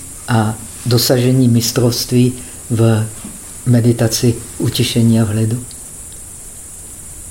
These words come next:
Všechny tyto, eh, objekty se dají, eh, vtěsnat nebo, eh, se dají,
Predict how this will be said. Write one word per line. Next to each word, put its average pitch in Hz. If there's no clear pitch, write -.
Všechny 143
tyto, 139
eh, 110
objekty 139
se 131
dají, 123
eh, 101
vtěsnat 135
nebo, 110
eh, 107
se -
dají, 110